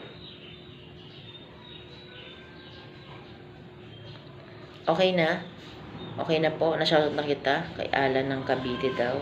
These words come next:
Thank you so much sa iyo, idol. Tapos, sabi naman neto ni Eugene, ayan. "Shoutout sa iyo, Eugene Cabotero." Galing daw siya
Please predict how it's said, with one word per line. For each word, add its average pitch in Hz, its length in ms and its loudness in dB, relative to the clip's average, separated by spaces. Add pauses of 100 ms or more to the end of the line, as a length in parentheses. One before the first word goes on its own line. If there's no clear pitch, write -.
(840)
Thank - 160 -2
you 120 80 0
so 127 160 2
much 127 240 2
sa - 80 2
iyo, 131 240 8
idol. 127 480 2 (800)
Tapos, 151 400 10
sabi 165 320 8
naman 156 240 6
neto 147 320 6
ni 139 400 2 (560)
Eugene, 165 480 8
ayan. 123 240 2 (320)
"Shoutout 180 400 10
sa 185 80 12
iyo, 180 160 10
Eugene 170 720 10
Cabotero." 147 880 8
Galing 135 160 4
daw 135 80 4
siya 135 160 0